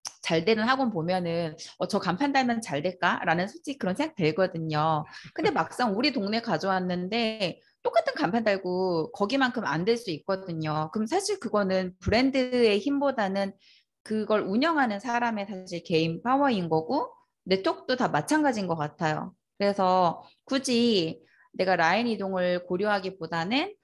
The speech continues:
Speaker 1: 지금 내 상태를 점검하고, 어, 나는 지금 어느 정도의 위치에 와 있나?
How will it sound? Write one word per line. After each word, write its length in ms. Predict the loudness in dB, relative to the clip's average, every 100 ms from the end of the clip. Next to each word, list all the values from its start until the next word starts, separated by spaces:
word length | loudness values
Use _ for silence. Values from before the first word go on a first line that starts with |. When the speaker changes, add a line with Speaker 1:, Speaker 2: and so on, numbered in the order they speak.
| _
Speaker 1:
지금 280 | -6 -2 0
내 140 | 2 2
상태를 520 | 0 0 0 0 0
점검하고, 1080 | -2 -2 0 0 2 0 2 0 0 -2 -14 _ -6
어, 60 |
나는 280 | 2 2 2
지금 640 | -2 -2 0 0 -2 -4 -6
어느 240 | -2 0 2
정도의 560 | 0 -2 -2 0 -2
위치에 280 | -4 -6 -4
와 200 | 0 0
있나? 400 | -2 -2 -4 -6